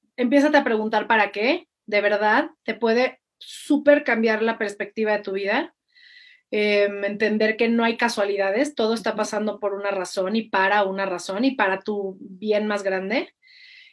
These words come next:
Em, y este yo sé que suena ridículo, pero queremos cambio de los gobernantes y queremos cambio de todo cuando literal no le tocamos la puerta al vecino. Si no conoces a tu vecino, te invito a ir a conocer a tu vecino.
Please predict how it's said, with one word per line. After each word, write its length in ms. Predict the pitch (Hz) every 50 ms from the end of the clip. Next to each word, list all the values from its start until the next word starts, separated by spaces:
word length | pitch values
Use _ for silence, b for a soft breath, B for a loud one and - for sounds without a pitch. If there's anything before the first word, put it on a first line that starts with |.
| b b
Em, 360 | 226 226 226 226 220 226 220 226
y 580 | 254 240 240 240 240 240 240 233 - - _ _ -
este 340 | 185 269 262 - - 294 285
yo 100 | 285 277
sé 200 | 277 294 262 262
que 500 | 277 269 247 247 233 226 214 180 - _ -
suena 540 | 220 - - 240 233 233 233 240 240 233 - 226
ridículo, 680 | 226 226 233 220 240 247 - 277 240 220 208 202 208
pero 380 | 214 208 196 202 196 196 202 196
queremos 380 | - 226 226 240 254 277 285 -
cambio 360 | 294 269 262 262 269 269 269
de 100 | 262 240
los 160 | 226 214 214
gobernantes 580 | 214 208 214 208 208 214 220 226 226 240 233 262
y 60 | -
queremos 360 | 220 208 214 220 226 226 -
cambio 280 | - 233 226 233 233 220
de 80 | 214
todo 340 | 214 - 214 214 214 220 220
cuando 280 | 226 214 214 214 214 214
literal 560 | 214 220 233 233 - 226 233 233 247 254 247 247
no 200 | 254 254 254 262
le 120 | 277 285
tocamos 340 | 285 285 269 - 208 240 262
la 120 | 240 240
puerta 200 | - 202 - 233
al 60 | 226
vecino. 480 | 233 233 - 294 339 370 311 226 - _ B B B B B B B B
Si 180 | - - 247 247
no 200 | 254 269 269 269
conoces 340 | 320 330 330 320 330 320
a 100 | 330 311
tu 100 | - 247
vecino, 680 | 220 220 214 214 240 226 220 214 208 208 247 269 269 _
te 100 | - 233 226
invito 420 | 226 226 233 220 254 262 262 285
a 40 | 285
ir 60 | 277
a 80 | 277 269
conocer 340 | 262 226 220 214 - 220 220
a 100 | 220 220
tu 80 | 220
vecino. 520 | 196 190 190 - 220 196 190 180 180 _